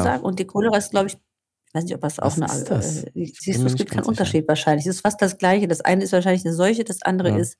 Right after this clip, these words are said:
Speaker 2: Wahrscheinlich beides sehr schlimm
Speaker 1: eine
Speaker 2: und
Speaker 1: Krankheit.
Speaker 2: vielleicht
Speaker 1: Ja,
Speaker 2: auch tödlich, ne, wahrscheinlich, aber auch was eine interessante
Speaker 1: wahrscheinlich
Speaker 2: Frage
Speaker 1: ist es
Speaker 2: für ein
Speaker 1: ein Kopf
Speaker 2: Date,
Speaker 1: an
Speaker 2: ne?
Speaker 1: Kopf rennen.
Speaker 2: Tolle Frage
Speaker 1: Ja.
Speaker 2: für ein Date auch, ne? Pest oder Cholera? <laughs>
Speaker 1: Äh.
Speaker 2: Es gibt auf Kreta übrigens eine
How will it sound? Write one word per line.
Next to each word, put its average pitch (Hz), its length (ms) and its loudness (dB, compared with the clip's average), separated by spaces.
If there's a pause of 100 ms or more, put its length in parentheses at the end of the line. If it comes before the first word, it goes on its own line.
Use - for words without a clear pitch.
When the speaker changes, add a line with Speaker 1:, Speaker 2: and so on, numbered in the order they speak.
Speaker 2:
Wahrscheinlich 113 340 2
beides 113 300 4
sehr 110 140 6
schlimm 127 360 4
Speaker 1:
eine 185 100 0
Speaker 2:
und 185 40 0
Speaker 1:
Krankheit. 185 600 2
Speaker 2:
vielleicht 185 300 4
Speaker 1:
Ja, 175 60 4
Speaker 2:
auch - 60 -2
tödlich, 160 680 2
ne, 120 160 2
wahrscheinlich, 139 520 -2
aber 110 360 -2 (960)
auch - 160 -10
was 202 140 2
eine - 80 6
interessante 196 340 0
Speaker 1:
wahrscheinlich 185 160 4
Speaker 2:
Frage 107 160 4
Speaker 1:
ist - 60 2
es - 40 -6
Speaker 2:
für 113 60 4
ein 110 40 6
Speaker 1:
ein 104 40 4
Kopf 110 100 6
Speaker 2:
Date, 113 180 4
Speaker 1:
an 185 60 4
Speaker 2:
ne? 110 120 6
Speaker 1:
Kopf - 240 -2
rennen. 131 120 -6 (340)
Speaker 2:
Tolle 143 240 4
Frage 123 260 4
Speaker 1:
Ja. 120 40 4
Speaker 2:
für 120 120 2
ein 110 80 4
Date 113 260 6
auch, 82 100 0
ne? 98 120 2
Pest 113 360 4
oder 139 180 6
Cholera? 95 760 4
<laughs> - 40 -16 (480)
Speaker 1:
Äh. 240 400 4 (480)
Speaker 2:
Es 120 140 2
gibt 196 180 4
auf 117 120 2
Kreta - 320 2
übrigens 98 340 2
eine 98 380 2